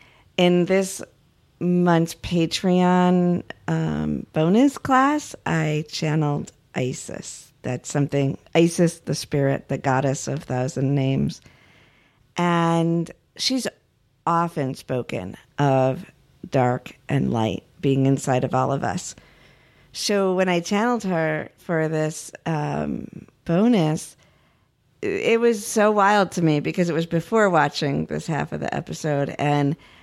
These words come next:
I actually didn't see it like this episode, and I didn't realize it was in this episode, but she referenced Kala, um, saying about the dark and the light inside of her, because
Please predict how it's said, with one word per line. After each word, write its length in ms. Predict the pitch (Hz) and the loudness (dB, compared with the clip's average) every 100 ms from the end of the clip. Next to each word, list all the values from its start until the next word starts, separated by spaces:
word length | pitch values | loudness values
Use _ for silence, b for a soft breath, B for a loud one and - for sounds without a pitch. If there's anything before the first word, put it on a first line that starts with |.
| b b - | b b 0
I 100 | 180 | 4
actually 320 | 208 214 226 | 4 2 2
didn't 260 | 214 185 - | 2 2 -2
see 300 | - 202 175 | -2 2 4
it 180 | - - | 2 2
like 260 | 156 160 | 2 2
this 320 | 156 156 - - | 0 -2 -4 -2
episode, 600 | 156 156 - 139 87 - - | -2 -2 -6 -4 -4 -6 -4
and 160 | 160 151 | 0 2
I 40 | |
didn't 220 | 165 156 | 0 0
realize 300 | 156 151 147 | 2 2 2
it 80 | 151 | 0
was 180 | 127 160 | -2 0
in 140 | 180 | 2
this 160 | 160 151 | 2 0
episode, 480 | 131 - 151 131 - | -6 -6 -6 -6 -4
but 140 | 170 160 | -4 -2
she 280 | - 196 | -2 -2
referenced 800 | 175 196 330 - 196 156 156 - - | 0 2 2 2 4 4 2 -6 -14
Kala, 760 | 170 214 240 220 156 151 175 b b b b _ _ - | -4 0 2 2 2 0 -4 b b b b _ _ -4
um, 560 | 165 160 156 151 160 | 0 2 0 -2 -4
saying 400 | - 233 214 160 | -2 0 2 2
about 260 | 160 151 - | 2 0 -2
the 80 | 151 | -2
dark 320 | 156 151 - | 0 -2 -4
and 140 | 143 | -4
the 80 | 156 | -2
light 380 | 156 147 143 - | 0 0 -2 -6
inside 600 | 139 143 143 - 156 147 | -4 -4 -6 -2 0 2
of 100 | 143 | 0
her, 160 | 151 156 | -2 -2
because 460 | 180 175 208 190 | -2 2 4 2